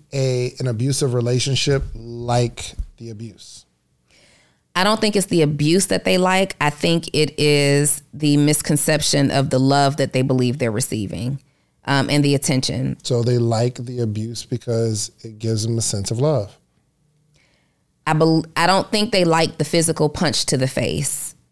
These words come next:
Speaker 2: I think they like feeling like somebody cares enough about them th-, that they got so angry. "You care so much about me that I made you, that whatever I did made you so angry." Like, I think they live in that state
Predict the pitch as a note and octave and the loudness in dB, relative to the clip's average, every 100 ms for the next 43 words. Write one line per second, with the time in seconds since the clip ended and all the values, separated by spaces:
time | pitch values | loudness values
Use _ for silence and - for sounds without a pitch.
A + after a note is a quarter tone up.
0 | _ - D3 D3+ - F#3 F#3+ - - D3 | _ -4 0 0 0 0 0 -2 -6 0
1 | D#3 D3+ D3+ - C#3+ D3+ D3 - - - | 2 4 2 2 2 2 0 -2 -14 -8
2 | - D#3+ D3+ C#3+ C#3+ - D#3 D3 C3+ B2+ | 0 2 4 2 0 0 0 0 0 -2
3 | - - F#3+ F#3+ F3 D3+ C#3+ C3+ C3+ C3+ | -4 0 4 4 4 2 2 0 0 0
4 | - C3+ C3 A#2 - C#3 A#2+ C#3+ D3 D3 | 2 2 2 -2 -4 -4 -2 0 2 2
5 | C#3 - - G3 G3 B2+ F3+ F#3 D#3+ C3 | 0 0 2 4 4 4 2 2 2 0
6 | - - - F#3 G#3 B3 G3 G3 G#3 G#3+ | -4 -12 -2 0 2 4 4 4 2 2
7 | G3+ F#3+ E3+ D#3+ D#3 D3 D3 D3+ D#3 C#3+ | 2 2 2 2 2 2 2 2 2 2
8 | A#2+ C#3 D3+ D3+ F3+ G3 G3 F3 E3+ D#3+ | 0 2 2 2 4 4 4 2 4 4
9 | D#3 C#3+ C#3 - - D#3 C#3+ C#3+ C3+ A#2+ | 4 2 2 2 2 4 4 2 2 0
10 | A#2 D3 D3+ D3+ E3 F#3 D3+ D3 D3 E3 | -2 0 0 0 2 0 2 4 6 6
11 | D#3 D3 C3 - - D#3 G3+ - | 6 4 2 0 0 2 2 0